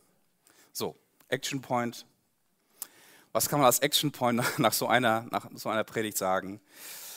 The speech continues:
Ich habe Folgendes formuliert. Ähm, „Und nun geht ihr hin, ihr Paare, ihr Ehepaare, und liebt euch innig.“ Liebt euch innig.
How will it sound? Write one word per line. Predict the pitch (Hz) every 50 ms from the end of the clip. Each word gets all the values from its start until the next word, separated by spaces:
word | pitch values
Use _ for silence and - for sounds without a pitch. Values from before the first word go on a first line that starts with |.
| - - - - - - -
Ich | - -
habe | 160 -
Folgendes | - 139 120 104 98 -
formuliert. | 95 92 92 90 92 90 82 - - - - _ _ _ -
Ähm, | 120 110 107 107 110 107 101 101 - - _ _ _ _ _ _ _ - - - - _ _ _
„Und | - 127 139 131
nun | 143 147 156 123
geht | 127 135 147 - - - _
ihr | - 127 123 113
hin, | 117 120 123 127 135 127 123 - - - - - - _ - - - _ _ _ _ _ _ _ _ -
ihr | 117 117
Paare, | - - - 110 110 104 107 113 110 85
ihr | 92 95 82 87
Ehepaare, | 101 110 104 101 - 101 98 101 104 101 101 101 98 _ _ _ _ _ _ _ _ _ _ _ _ _ _ _ - - _ _ - - - - - _ _ _ _ _ _ _ _ _ _ _ _ _ _ _ _ _ _ _ _
und | - 147 143 131
liebt | 139 165 165 - -
euch | 160 160 151
innig.“ | - 143 110 90 - - - - - - - - _ _ _ _ _ _ _ _ _ _ _ _ _ _ _ _ _ _ _ _ _ -
Liebt | - - -
euch | 131 139 127
innig. | 95 95 - - - - -